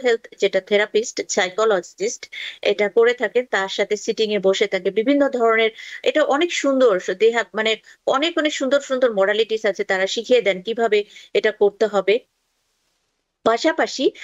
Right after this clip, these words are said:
যেটা হচ্ছে যে আমাদের, আম, লাইফস্টাইলে কিছু মডিফিকেশন আমাদের নিজেদের নিয়ে আসতে হবে,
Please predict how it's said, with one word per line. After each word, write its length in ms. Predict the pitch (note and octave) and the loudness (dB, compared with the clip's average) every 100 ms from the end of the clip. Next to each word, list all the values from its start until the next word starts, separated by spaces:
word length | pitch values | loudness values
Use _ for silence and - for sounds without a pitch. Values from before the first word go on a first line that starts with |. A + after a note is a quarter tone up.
| - - - | -12 -8 -2
যেটা 280 | A#3 A#3+ A#3+ | 0 2 0
হচ্ছে 300 | B3 B3 B3 | -2 -2 -2
যে 140 | B3 | 0
আমাদের, 440 | G#3+ G#3+ G#3+ A3+ A3 _ _ | 0 0 2 2 0 _ _
আম, 500 | - F#3+ F#3 F3 F3 - - | -6 -4 -2 -2 -4 -8 -2
লাইফস্টাইলে 800 | G3+ G#3+ A#3+ A#3+ - A3+ G#3+ A3 | 0 0 0 -2 -2 0 2 0
কিছু 420 | A3 A3 - A3 | 0 -6 -2 0
মডিফিকেশন 720 | F3+ G#3 G#3 A3+ A3 G#3 G#3 | 0 0 -2 -2 -2 -2 -2
আমাদের 300 | G3+ G3 G3 | -4 0 0
নিজেদের 380 | G3+ G#3+ A3 G#3+ | 0 0 2 0
নিয়ে 200 | G3 G3 | -2 -2
আসতে 280 | F#3+ - G3+ | -4 -2 -2
হবে, 300 | G3 E3 - | -2 -2 -4